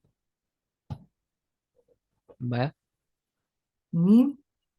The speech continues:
Speaker 2: Толя, ти хоч щось записав? Q. Це ж ми сьогодні вже цією термінологією користуємося, ти не, е, не запам'ятав. Це дуже погано. Літера Q.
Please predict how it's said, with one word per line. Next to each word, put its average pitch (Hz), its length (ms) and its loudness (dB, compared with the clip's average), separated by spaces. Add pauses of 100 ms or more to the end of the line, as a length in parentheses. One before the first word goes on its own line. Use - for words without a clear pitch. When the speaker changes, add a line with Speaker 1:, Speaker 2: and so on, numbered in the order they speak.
(140)
Speaker 2:
Толя, 330 460 4
ти 381 80 4
хоч 415 200 4
щось 320 380 4
записав? 294 600 0
Q. 370 520 2 (200)
Це 415 260 4
ж - 160 -10 (580)
ми 262 160 2 (260)
сьогодні 381 460 2
вже 330 220 0 (100)
цією 370 440 0
термінологією 339 840 -2
користуємося, 294 680 -2
ти 294 160 -8
не, 262 160 -4
е, 220 540 0
не 233 220 2
запам'ятав. 226 760 -4
Це 185 60 -4
дуже 381 260 0
погано. 175 540 -2 (1000)
Літера 349 520 -2
Q. 196 300 2